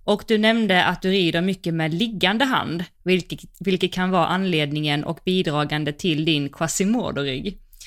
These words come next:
Vill du berätta mer om varför du rider med liggande hand? Är det av dålig vana eller har du en tanke bakom?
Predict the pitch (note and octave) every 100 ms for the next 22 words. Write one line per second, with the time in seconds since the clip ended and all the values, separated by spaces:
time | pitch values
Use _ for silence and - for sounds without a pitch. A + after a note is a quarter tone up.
0 | - - _ - A3+ A#3 G#3+ C#4 B3 -
1 | G3+ B3 A#3+ F#3+ G3+ G3+ F3 D#3+ - F#3
2 | E3+ E3+ D3+ D3 D3+ E3 F3+ D3+ C#3+ F3+
3 | G#3 F#2+ A2+ E3+ _ _ _ - F#3+ F3+
4 | F#3 F3+ F3 E3+ D#3+ F#3+ F#3 F3 G3 G#3
5 | G3 G#3 E4 - - G#3+ G#3+ G3+ E3+ F3+
6 | E3+ E3+ F#3+ F#3+ F#3 D3 D#3+ D#3+ - -